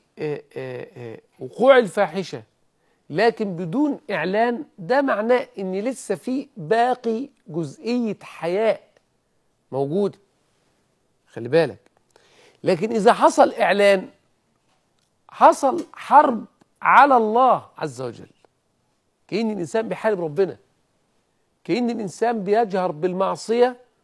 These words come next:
وهو لا يخاف من الله سبحانه وتعالى، ولا يخشى الله عز وجل. فعشان كده جه الحديث:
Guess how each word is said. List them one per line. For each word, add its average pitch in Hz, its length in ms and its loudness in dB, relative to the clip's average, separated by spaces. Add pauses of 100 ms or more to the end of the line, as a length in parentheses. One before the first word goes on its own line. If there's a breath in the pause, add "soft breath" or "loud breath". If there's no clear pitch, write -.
(300)
وهو 208 260 4
لا 277 200 8
يخاف 226 400 2
من 170 140 -4
الله 156 220 -4
سبحانه - 400 -16
وتعالى، - 320 -20 (760)
ولا 226 360 4
يخشى - 240 -6
الله 180 220 0
عز 139 240 -2
وجل. 101 280 -12 (1080)
فعشان 107 360 -14
كده 170 240 -6
جه 160 80 -6
الحديث: 160 520 -6